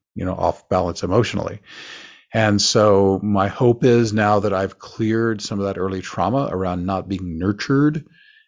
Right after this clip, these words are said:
and that hopefully will eliminate my need to nurture myself with food if there's any emotional imbalance in me.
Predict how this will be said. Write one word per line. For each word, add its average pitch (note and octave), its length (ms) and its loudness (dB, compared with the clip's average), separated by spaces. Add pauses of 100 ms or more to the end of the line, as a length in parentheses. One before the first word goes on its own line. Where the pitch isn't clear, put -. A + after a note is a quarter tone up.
(160)
and F2+ 560 -2
that F#2+ 180 2
hopefully G2+ 400 0
will F#2 380 0 (180)
eliminate G2+ 420 2
my G2 200 0
need F#2+ 320 -2
to G#2 140 -4
nurture G2 460 -2
myself F2+ 460 -2
with F2+ 120 -6
food A#2+ 460 4
if G2+ 140 2
there's F#2 180 -2
any F#2 200 -4
emotional F2 420 -4
imbalance G2+ 500 2
in F#2+ 120 0
me. F2+ 240 -4